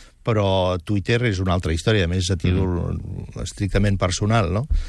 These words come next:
Speaker 1: He patit, he patit Vueling, i, i el que més m'ha sublevat és que mentre tots els mitjans estàvem, eh, m'hi incloc,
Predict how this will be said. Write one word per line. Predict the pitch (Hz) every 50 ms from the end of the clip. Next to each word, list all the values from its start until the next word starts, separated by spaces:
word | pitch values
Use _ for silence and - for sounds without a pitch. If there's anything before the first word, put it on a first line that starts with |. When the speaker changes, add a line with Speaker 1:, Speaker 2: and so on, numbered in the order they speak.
| - - -
Speaker 1:
He | - 127
patit, | - 143 123 127 131 123 -
he | 110 98
patit | 95 104 92 110 101 92
Vueling, | 92 98 107 117 123 131 135 143 - -
i, | - 113 107 107 107 104 104 104 104 101 107 107
i | 107 113 113
el | 113 107 107 104
que | - 113 107
més | 113 127 131 147 143 - - - -
m'ha | - 123 117 117 117 117 117
sublevat | - - - - 123 110 107 113 107 101 101 120 127 120 131 151 - - -
és | 107 101 - -
que | - - 104
mentre | 104 107 110 107 101 - - 104 107 104 104 104 101 -
tots | - 127 160 151 -
els | 170 143 120 120
mitjans | 117 107 98 - 120 120 123 120 110 104 98 - - - - - - - - - - _ -
estàvem, | 98 92 - - 139 127 107 95 90 90 82 76 -
eh, | 135 170 220 226
m'hi | 170 139 110 95 92
incloc, | 95 98 95 - 113 98 85 - - -